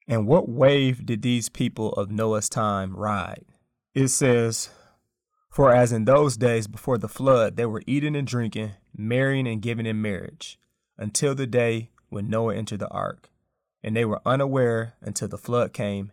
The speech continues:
and swept them all away." Millions of people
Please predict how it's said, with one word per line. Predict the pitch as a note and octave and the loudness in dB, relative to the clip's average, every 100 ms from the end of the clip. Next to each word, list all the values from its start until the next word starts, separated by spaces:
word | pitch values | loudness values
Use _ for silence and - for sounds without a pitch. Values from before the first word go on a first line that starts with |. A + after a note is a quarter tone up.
| _ | _
and | - - | -14 -8
swept | - G#2+ - | -4 -4 -4
them | G2 - | -10 -4
all | A2 G#2 G2+ | -2 0 -2
away." | G2 F#2+ G#2 _ _ _ _ _ _ _ _ _ _ | -6 -8 -10 _ _ _ _ _ _ _ _ _ _
Millions | - G2 G#2 G2+ | -8 -4 -4 -4
of | G2 | -8
people | - F#2 - G2+ | -10 -10 -12 -20